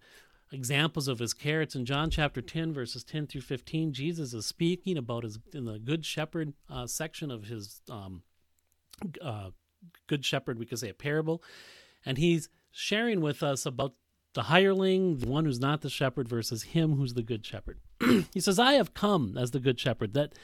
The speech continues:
my sheep may have life, and that they may have it more abundantly," in John ten ten.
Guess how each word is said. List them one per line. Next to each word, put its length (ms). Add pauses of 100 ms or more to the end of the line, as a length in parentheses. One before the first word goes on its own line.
(460)
my 160
sheep 340
may 120
have 180
life, 420
and 80
that 120
they 120
may 140
have 200
it 60
more 240
abundantly," 640
in 100
John 240
ten 260
ten. 280